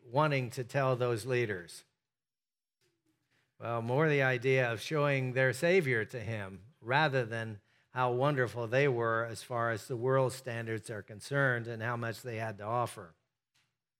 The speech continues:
Well, Hezekiah showed them everything, maybe even the treasury of the temple as well. So, so Isaiah came on the scene again.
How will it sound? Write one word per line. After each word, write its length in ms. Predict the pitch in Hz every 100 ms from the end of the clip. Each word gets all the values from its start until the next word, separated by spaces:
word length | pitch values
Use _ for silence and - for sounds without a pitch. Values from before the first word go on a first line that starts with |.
| _ - - -
Well, 100 | 110
Hezekiah 440 | 151 170 165 170 131
showed 280 | - 143 131
them 160 | 123
everything, 720 | 131 139 135 131 120 120 120 - _ _ -
maybe 220 | 147 139
even 320 | 139 135 120
the 320 | 117 113 107
treasury 640 | - 170 170 139 139 131 123
of 180 | 113
the 80 | 110
temple 540 | - 147 135 127 113 -
as 240 | 107 98
well. 480 | 113 123 120 98 85 82 _ _ _ _ _ _ _ _ _ _ _ _ _ _
So, 320 | - 180 185 156 -
so 440 | - 202 214 - - -
Isaiah 460 | 143 147 185 190 202
came 260 | 190 185
on 160 | 185 190
the 80 | 185
scene 280 | 190 185
again. 520 | 180 170 160 123 98